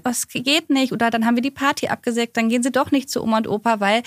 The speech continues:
ich das nicht erha-, ausgehalten habe, dass es meinen Kindern schlecht geht. Also meine,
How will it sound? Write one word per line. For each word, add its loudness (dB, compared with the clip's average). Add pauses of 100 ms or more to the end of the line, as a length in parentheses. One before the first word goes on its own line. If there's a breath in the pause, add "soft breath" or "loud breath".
(220 loud breath)
ich -4
das 2
nicht 0
erha-, 2
ausgehalten 0
habe, 0
dass -2
es -4
meinen -2
Kindern -2
schlecht -4
geht. -14
Also -4
meine, 2